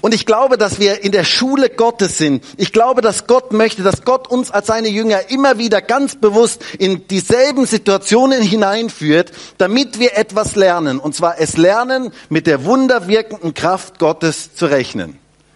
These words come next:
Das tut er in jedem von unseren Leben, uns immer wieder an diesen Punkt zu führen, dass wir die richtige Frequenz in unser Leben hineinbekommen. Die richtige Frequenz,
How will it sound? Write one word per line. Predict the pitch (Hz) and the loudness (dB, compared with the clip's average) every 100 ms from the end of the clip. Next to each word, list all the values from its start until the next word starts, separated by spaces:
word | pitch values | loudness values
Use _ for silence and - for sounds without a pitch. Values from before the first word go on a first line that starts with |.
| _ _ _ _ _ _ _ - | _ _ _ _ _ _ _ -6
Das | 190 - | -6 -4
tut | 208 196 | -6 -2
er | 180 | -2
in | 160 | -2
jedem | 139 233 233 220 | -2 0 0 -2
von | 175 | -6
unseren | 165 175 180 170 | -4 -2 -2 0
Leben, | 151 139 | 0 2
uns | 135 131 | 0 -2
immer | 220 262 254 196 | -2 0 0 0
wieder | 208 190 | -2 -2
an | 156 | -2
diesen | 156 147 | -4 -6
Punkt | - 202 214 | -4 -4 -2
zu | - | -4
führen, | 196 190 180 151 - - | -4 0 0 0 -6 -4
dass | 170 170 | -2 -2
wir | |
die | 170 165 | -4 -2
richtige | 254 233 247 202 | -2 -4 -4 -4
Frequenz | - 180 - 208 240 254 | -2 -4 -4 -2 -2 -2
in | 214 | -2
unser | 196 175 180 | -2 0 2
Leben | 175 180 180 | 2 0 -2
hineinbekommen. | 170 180 190 156 - 127 101 - - - | 0 0 0 -2 -2 -2 -2 -8 -8 -2
Die | |
richtige | 202 247 - 202 | 0 0 -2 -4
Frequenz, | 208 185 180 185 240 262 | -2 -4 -2 -2 0 -2